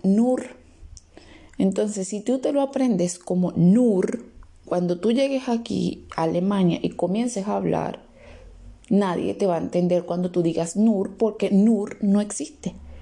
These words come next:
es nur. Y así pasa con muchas palabras. Entonces, yo ahora, en esta poquita experiencia que tengo,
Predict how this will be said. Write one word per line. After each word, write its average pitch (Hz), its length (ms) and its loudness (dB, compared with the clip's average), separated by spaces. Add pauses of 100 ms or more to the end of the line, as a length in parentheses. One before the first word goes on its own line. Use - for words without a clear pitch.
(220)
es - 220 -8
nur. 208 640 0 (1200)
Y 214 140 2
así 220 380 -2
pasa 214 400 -6
con 214 180 -2
muchas 214 380 -2
palabras. 214 540 -2 (200)
Entonces, 240 580 0 (440)
yo 202 600 0 (320)
ahora, 185 580 0
en 185 240 2
esta 190 320 -2
poquita 269 320 -6
experiencia 240 680 -2
que 233 120 -6
tengo, 208 540 -2